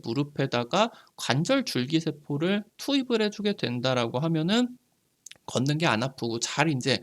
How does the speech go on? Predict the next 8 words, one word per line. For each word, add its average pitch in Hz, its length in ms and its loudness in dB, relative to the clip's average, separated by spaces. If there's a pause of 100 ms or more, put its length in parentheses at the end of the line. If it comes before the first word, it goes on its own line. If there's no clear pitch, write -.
(280)
걸어 196 320 6
달 110 200 -2
수가 156 560 2 (200)
있지 190 240 4
않을까. 127 400 2
이게 214 320 2
지금 156 360 2
현재 180 440 4